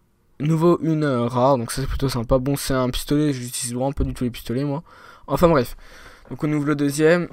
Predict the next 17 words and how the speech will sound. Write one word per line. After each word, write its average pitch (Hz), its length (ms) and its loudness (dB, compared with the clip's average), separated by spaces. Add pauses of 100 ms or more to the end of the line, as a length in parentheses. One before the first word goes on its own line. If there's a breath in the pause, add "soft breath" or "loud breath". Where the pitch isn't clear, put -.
donc 127 160 -10
là 156 80 -2
il - 20 0
nous 147 60 0
reste 135 160 -6
encore 127 220 -6
cent 160 180 -4
quarante-cinq 143 460 -2
clés 131 100 -8
de 123 60 -10
cryptage. 151 500 0 (1300 soft breath)
Ok 131 180 0
donc 131 140 -4
première 135 480 -2
on 120 80 -8
a 110 120 -2
rien. 139 360 -4